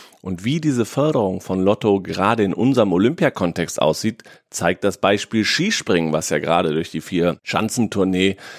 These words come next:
sehr, sehr aktuell ist. Und zwar konnten wir den deutschen Skispringern zu den Olympischen Spielen in Pyeongchang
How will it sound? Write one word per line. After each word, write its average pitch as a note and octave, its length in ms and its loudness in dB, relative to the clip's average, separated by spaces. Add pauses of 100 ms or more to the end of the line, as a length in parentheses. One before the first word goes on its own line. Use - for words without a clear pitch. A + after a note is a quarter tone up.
(120)
sehr, G2+ 240 2
sehr G2 140 0
aktuell G#2+ 400 0
ist. E2 200 -6
Und F2 160 -6
zwar G2+ 460 2
konnten A#2+ 460 0
wir G2+ 160 6
den F#2+ 160 2
deutschen F#2+ 400 2
Skispringern A#2 760 -2
zu G2+ 120 -8
den G2 140 0
Olympischen F#2+ 540 0
Spielen G2+ 480 -2
in F#2 300 -2 (420)
Pyeongchang A2 1040 0